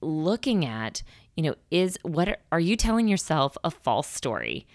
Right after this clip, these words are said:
You know, do you need to rewrite that? What story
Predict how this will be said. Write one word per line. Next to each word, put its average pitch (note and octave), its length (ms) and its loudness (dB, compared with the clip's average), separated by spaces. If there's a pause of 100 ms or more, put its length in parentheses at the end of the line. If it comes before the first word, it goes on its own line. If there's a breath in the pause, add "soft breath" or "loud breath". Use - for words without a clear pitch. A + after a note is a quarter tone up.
(200 soft breath)
You D#3+ 80 0
know, C3 100 2
do D3 200 0
you A3+ 260 4
need G3+ 260 4
to - 160 -2
rewrite C#3 560 -2
that? - 380 -8 (400 soft breath)
What A3 240 2
story F#3 720 0